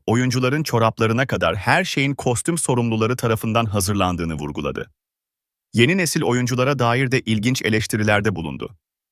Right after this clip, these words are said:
Artık oyuncular repliklerini bile ezberlemiyor. Karşılarındaki oyuncunun sözünü bekleyip ezberi geçiştiriyorlar. Oyunculuk kas kütlesinden ibaret olmuş. İçlerinde oynamaya dair hiçbir tutku yok.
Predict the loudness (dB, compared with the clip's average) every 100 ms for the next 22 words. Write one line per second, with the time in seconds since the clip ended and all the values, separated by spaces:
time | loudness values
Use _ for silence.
0 | _ _ 0 2 2 0 0 0 0 2
1 | 2 2 0 0 -2 0 0 2 2 2
2 | 2 2 2 2 0 -2 -8 -12 _ _
3 | _ -2 2 2 2 2 2 0 0 0
4 | 2 2 0 0 0 0 0 2 0 0
5 | -2 -2 -4 -10 _ 0 2 2 0 0
6 | 0 -2 -2 -2 0 0 -2 -6 -12 _
7 | _ _ _ _ _ _ 0 2 4 2
8 | 0 0 0 0 0 -2 0 0 2 2
9 | 2 2 2 0 -2 -4 -4 -8 -10 _
10 | _ _ _ _ _ _ _ 0 2 2
11 | 2 2 2 2 2 2 0 2 2 2
12 | 0 -2 -2 -2 -2 -2 0 0 -2 -8